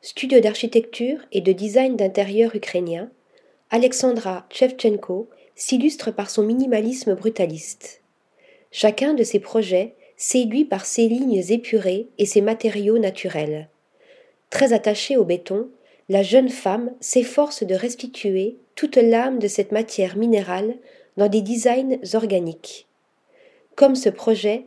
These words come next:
Freedom, qui s'attache à rompre avec la pression de l'environnement sur les personnes.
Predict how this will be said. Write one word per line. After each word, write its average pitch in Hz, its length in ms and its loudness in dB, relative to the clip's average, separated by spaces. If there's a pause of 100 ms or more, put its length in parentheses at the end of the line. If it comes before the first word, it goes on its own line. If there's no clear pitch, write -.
(160)
Freedom, 208 640 0 (500)
qui 226 140 -4
s'attache 247 640 -2
à 202 100 -4
rompre 254 460 -2
avec 190 200 -2
la 196 100 0
pression 233 440 -2
de 226 80 2
l'environnement 208 640 0
sur 233 160 -8
les 202 120 0
personnes. 165 600 -6